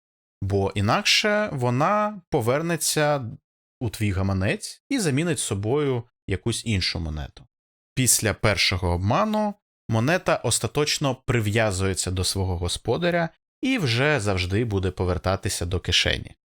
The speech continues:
Позбутися прокляття можна лише, якщо відмовитись від усього свого майна і жебракувати цілий рік.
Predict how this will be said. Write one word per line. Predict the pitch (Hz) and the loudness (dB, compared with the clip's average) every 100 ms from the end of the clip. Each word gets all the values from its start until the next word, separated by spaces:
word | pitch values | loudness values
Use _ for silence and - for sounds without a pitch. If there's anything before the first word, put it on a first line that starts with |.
| _ _ _ _ _ | _ _ _ _ _
Позбутися | 123 98 139 180 220 208 | -2 0 -2 -2 0 0
прокляття | 202 185 190 180 170 - 160 156 151 _ _ - | -2 -2 0 0 0 -2 0 -2 -4 _ _ -2
можна | 226 240 190 | -2 0 0
лише, | 175 151 - 185 208 | 2 2 2 2 2
якщо | 143 - - - 156 165 165 - _ _ _ - | 0 0 0 0 0 0 -2 -6 _ _ _ -6
відмовитись | 143 165 165 135 107 - 104 117 | -4 0 0 2 0 -2 -2 -2
від | 117 - | -4 -4
усього | - 127 220 220 | -4 0 0 0
свого | - - 131 147 | -2 -2 -2 0
майна | 135 117 98 67 - _ _ _ _ _ _ _ _ | 0 0 -2 -4 -10 _ _ _ _ _ _ _ _
і | 240 | 0
жебракувати | 196 123 113 - 110 139 151 139 131 | 0 0 -2 -2 0 0 0 -2 -2
цілий | 113 - 120 110 | -2 -2 0 0
рік. | 101 - | -2 -4